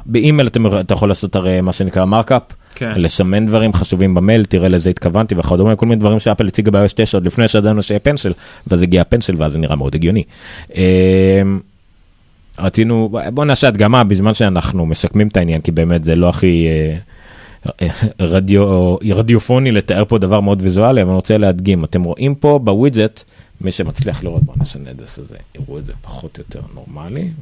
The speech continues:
Speaker 1: אז ככה.
Speaker 2: עמק נופלה.
Speaker 1: אה, <laughs> אוקיי, ככה. סבבה, רואים את האחוזים, בוא ת-, תחזיק את זה, שיראו את האחוזים פחות או יותר. אה, אפל פנסיל כרגע על שישים וארבע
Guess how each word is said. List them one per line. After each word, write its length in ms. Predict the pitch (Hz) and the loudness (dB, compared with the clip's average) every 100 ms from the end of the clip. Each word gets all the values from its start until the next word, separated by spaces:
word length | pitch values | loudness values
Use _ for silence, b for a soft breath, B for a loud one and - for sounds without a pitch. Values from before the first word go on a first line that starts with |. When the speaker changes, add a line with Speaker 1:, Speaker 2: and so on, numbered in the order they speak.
| - | -20
Speaker 1:
אז 100 | - | -20
ככה. 360 | - - - 151 | -20 -18 -10 -6
Speaker 2:
עמק 420 | 170 226 226 - | -4 -4 -6 -10
נופלה. 720 | 220 240 254 277 277 262 247 233 _ _ _ - - | -6 -4 -4 -6 -8 -8 -10 -12 _ _ _ -18 -12
Speaker 1:
אה, 120 | 76 78 - | -12 -14 -10
<laughs> 540 | - - 208 - - - | -8 -6 -10 -8 -10 -10
אוקיי, 200 | - 71 | -12 -12
ככה. 340 | - - 113 147 - - - _ _ b b b | -10 -10 -10 -8 -10 -10 -16 _ _ b b b
סבבה, 320 | 82 92 131 | -6 -2 0
רואים 220 | 95 98 | 0 -2
את 120 | 107 | -2
האחוזים, 640 | 110 87 - - 82 104 90 | -2 -4 -6 -10 -6 -4 -4
בוא 80 | 87 | -8
ת-, 100 | 80 - | -12 -14
תחזיק 320 | 69 90 98 | -10 -6 -6
את 40 | |
זה, 80 | 82 | -6
שיראו 240 | 76 76 76 | -6 -8 -8
את 100 | 78 | -8
האחוזים 300 | 80 80 80 | -6 -6 -8
פחות 260 | - 80 | -10 -8
או 60 | 87 | -8
יותר. 220 | - 95 - B B B B - | -4 -6 -6 B B B B -6
אה, 480 | 110 107 107 107 107 | -2 0 0 0 -2
אפל 260 | - 143 135 | -2 -2 -2
פנסיל 340 | 143 143 139 | -2 -2 -2
כרגע 340 | 117 127 123 120 | -2 0 2 0
על 80 | 104 | 0
שישים 440 | - - 127 110 | -4 -4 -2 0
וארבע 380 | 107 107 104 | 0 0 0